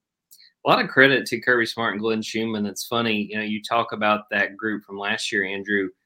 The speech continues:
coming into this cycle, you know, all of us around the team were like, "Okay, you know, maybe they'll take one, um, but surely they can't, you know, stack the talent after what they just signed." And, well, they go and do it again.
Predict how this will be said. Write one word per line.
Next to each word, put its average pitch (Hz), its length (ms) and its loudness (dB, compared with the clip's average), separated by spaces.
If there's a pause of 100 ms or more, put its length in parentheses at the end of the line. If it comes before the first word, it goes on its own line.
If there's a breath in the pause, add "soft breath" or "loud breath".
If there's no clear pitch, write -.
(180)
coming 160 180 6
into 151 160 6
this 135 260 4
cycle, 113 440 4
you 107 80 -2
know, 104 80 -2
all 123 180 0
of 117 100 -4
us 110 160 -4
around 107 200 -2
the 95 80 -6
team 113 260 -6
were 104 80 -2
like, 98 240 -2
"Okay, 104 320 0
you 104 200 -10
know, 107 100 -8
maybe 156 200 2
they'll 143 160 4
take 117 280 2
one, 113 440 2 (300)
um, 104 220 -10
but 98 120 -8
surely 151 320 0
they 104 140 0
can't, 104 400 -2
you 107 160 -4
know, 98 80 -2
stack - 480 6
the 101 80 -6
talent 117 340 0
after 113 240 -2
what 117 140 2
they 113 140 2
just 107 180 0
signed." 131 300 6
And, 95 180 -2 (100)
well, 123 320 -4
they 107 80 -10
go 107 180 0
and 113 100 0
do 123 80 4
it 123 80 2
again. 120 300 -4